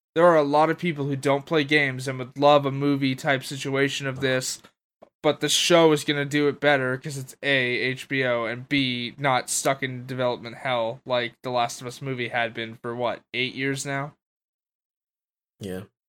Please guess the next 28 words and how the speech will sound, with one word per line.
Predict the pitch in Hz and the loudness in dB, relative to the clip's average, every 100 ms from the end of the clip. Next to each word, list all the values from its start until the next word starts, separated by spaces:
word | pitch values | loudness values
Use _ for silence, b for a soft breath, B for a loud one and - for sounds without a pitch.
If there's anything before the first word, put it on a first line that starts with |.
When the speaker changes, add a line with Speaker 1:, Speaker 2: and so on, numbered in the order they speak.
| _ _ _ - - - | _ _ _ -20 -8 2
Speaker 2:
I, | 156 151 | 4 4
I | - 156 165 | 2 2 4
honestly | 151 127 120 113 | 4 2 2 -2
don't | 104 110 107 | 0 0 0
think | 117 113 113 | 0 -2 -2
the | 101 | -4
video | 107 110 107 | -2 0 0
games | 98 104 104 | 0 -2 -2
should | - | -4
be | 101 | -6
made | 101 101 101 | -4 -4 -2
into | 104 | -2
movies. | 101 95 101 98 | 0 0 -2 -4
They | 101 | -6
should | - | -6
be | 104 | -6
made | 95 92 | -6 -8
into | 90 | -8
series. | 90 90 - - - - - | -8 -8 -10 -16 -18 -16 0
They're | 123 | 2
too | 123 214 | 2 2
long | 139 110 135 110 | 6 8 8 6
to | 113 | -2
just | 95 107 - | -2 -4 0
try | 123 | 0
to | 107 | 0
condense | 98 101 95 107 110 | 0 -4 -4 -4 -4
down | - 101 | -4 -2